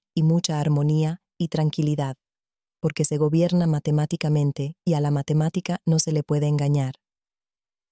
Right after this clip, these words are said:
Sobre la mayordomía en el año solar, esta se divide en cuatro barrios por pueblo, y cada barrio se llama calpulli. La palabra calpulli viene de los vocablos cali, casa, polihui, faltar,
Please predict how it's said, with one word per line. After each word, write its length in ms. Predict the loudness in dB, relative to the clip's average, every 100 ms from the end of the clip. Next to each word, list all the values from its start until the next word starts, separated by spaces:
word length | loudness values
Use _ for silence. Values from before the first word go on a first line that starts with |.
| _ -8
Sobre 400 | -4 -2 0 0
la 120 | 2
mayordomía 880 | 2 2 0 0 0 2 2 2 2
en 120 | 2
el 100 | 0
año 240 | 2 0 0
solar, 440 | -2 -2 -2 -6 _ _ _ _
esta 320 | -4 -2 -4 -4
se 140 | -2
divide 460 | -2 0 0 0 0
en 120 | -2
cuatro 480 | 0 -2 -2 -2 0
barrios 460 | 0 0 0 -2
por 180 | -4 -6
pueblo, 480 | -2 -2 -2 -6 -8 _ _ _ -6
y 100 | -6
cada 320 | -2 -2 0
barrio 400 | 0 0 0 0
se 160 | -2 -2
llama 320 | 0 -2 -2
calpulli. 640 | -4 -4 -2 -2 -2 -8 _ _ _ _ -2
La 140 | -2
palabra 400 | -2 -4 -2 -4
calpulli 540 | -2 -4 -2 0 0
viene 300 | 0 0 0
de 100 | 0
los 160 | -2 -2
vocablos 560 | -4 -2 -2 0 -2 -2
cali, 420 | -2 -2 -4 -8 _ _ _
casa, 540 | -4 -2 -2 -4 -10 -12 -2
polihui, 640 | 0 0 -2 -4 -6 -6 _ _ _ -6
faltar, 480 | -4 -2 -2 -4